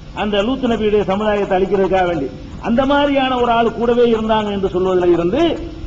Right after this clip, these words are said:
அந்த எதிரிகள் அவரை கொண்டு விட்டாங்கிறதுலாம் எல்லாம் மறுக்கிறான். கூடவே நம்ம ஆளை போட்டு வச்சிருந்தோம், அவருக்கு பாதுகாப்பாக அவரை ஜிப்ரீலை நம்ம போட்டு வச்சிருந்தோம் என்ற விவரத்தையும் அல்லாஹ் வந்து சொல்றான்.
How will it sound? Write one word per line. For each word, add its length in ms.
அந்த 240
எதிரிகள் 480
அவரை 220
கொண்டு 260
விட்டாங்கிறதுலாம் 600
எல்லாம் 200
மறுக்கிறான். 360
கூடவே 720
நம்ம 200
ஆளை 220
போட்டு 200
வச்சிருந்தோம், 300
அவருக்கு 220
பாதுகாப்பாக 640
அவரை 340
ஜிப்ரீலை 440
நம்ம 180
போட்டு 300
வச்சிருந்தோம் 380
என்ற 180
விவரத்தையும் 640
அல்லாஹ் 260
வந்து 200
சொல்றான். 480